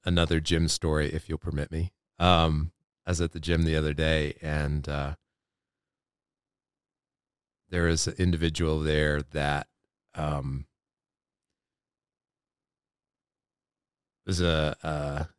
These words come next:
young man who, uh, chose to, um, make changes to his body and his hair and how he carried himself, um, to purport to be a, a young lady.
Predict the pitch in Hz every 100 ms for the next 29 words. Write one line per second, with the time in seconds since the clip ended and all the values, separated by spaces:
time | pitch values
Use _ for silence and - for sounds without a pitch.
0 | _ 98 98 95 90 85 82 80 85 -
1 | _ 85 78 78 76 76 - 76 76 78
2 | - - _ - 90 82 82 78 - -
3 | 78 78 78 76 73 _ _ _ _ _
4 | _ _ _ 78 73 71 69 69 73 _
5 | _ _ _ _ _ _ _ _ _ _
6 | _ _ _ _ _ _ _ _ _ _
7 | - 90 90 - 95 87 87 82 - 85
8 | 78 80 78 80 80 80 78 85 78 78
9 | 76 76 78 _ _ 78 76 76 76 76
10 | 82 80 78 - 80 76 76 71 76 71
11 | 73 _ _ _ 76 71 71 71 73 _
12 | - 82 - - 82 78 - - 78 71
13 | 76 71 69 _ _ 80 78 80 78 76
14 | 73 73